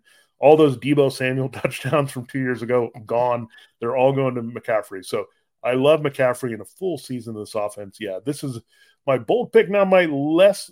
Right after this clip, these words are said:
bold pick, po-, possibly, or maybe it's bold in a different way, Rashad Penny. This is funny. He's also related to Miles Sanders, right? He's the guy replacing Miles Sanders as the power back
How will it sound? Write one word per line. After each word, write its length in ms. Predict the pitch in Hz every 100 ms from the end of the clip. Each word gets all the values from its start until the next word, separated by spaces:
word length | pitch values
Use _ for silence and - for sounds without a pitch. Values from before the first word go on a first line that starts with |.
| 127
bold 320 | 139 143 -
pick, 180 | 135 131 _
po-, 260 | 131 127 - _
possibly, 480 | - 123 - 123 202
or 100 | 202
maybe 360 | 135 165 240 208
it's 140 | -
bold 360 | - 147 151 143 _ _ _ _
in 60 | 139
a 40 |
different 200 | 135 165
way, 220 | 165 180 175 _ _ _ _ _ _
Rashad 680 | 127 117 - 131 143 139 135
Penny. 360 | 139 147 104 87 127
This 160 | 135
is 60 | 143
funny. 240 | 214 123 98
He's 220 | 127 135
also 260 | 147 143 135
related 340 | 127 123 110
to 60 | 110
Miles 300 | 113 104 -
Sanders, 380 | 117 101 92
right? 240 | 107 117 165 _ _ _ -
He's 380 | 139 147 139
the 80 | -
guy 180 | 127 131
replacing 760 | 139 170 - 170 220 - 131 117
Miles 320 | 120 117 -
Sanders 460 | 123 117 120 113 -
as 240 | 120 123
the 100 | 131
power 340 | 135 113 110 117
back 340 | 107 107 -